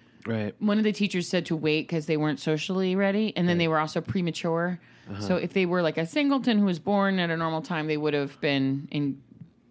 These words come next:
Speaker 2: kindergarten this year. So we just were like, "Let's just hold 'em and wait and see." Um,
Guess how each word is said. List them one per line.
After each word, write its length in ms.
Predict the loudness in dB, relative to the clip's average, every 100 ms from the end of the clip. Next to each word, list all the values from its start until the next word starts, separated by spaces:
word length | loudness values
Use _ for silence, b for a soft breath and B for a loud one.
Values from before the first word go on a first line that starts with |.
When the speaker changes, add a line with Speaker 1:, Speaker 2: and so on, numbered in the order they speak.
| -10
Speaker 2:
kindergarten 540 | -4 -2 0 0 2
this 200 | 0 0
year. 220 | -2 -2 -4
So 220 | -2 0
we 120 | 0
just 240 | -2 -4
were 60 | -2
like, 180 | -4 -2
"Let's 160 | -4
just 180 | -2 -4
hold 260 | -2 -2 0
'em 120 | 0
and 200 | 0 -2
wait 280 | 0 -2 -4
and 120 | -8
see." 340 | -4 -2 -2 -8 B B B B
Um, 560 | -2 0 0 -2 -8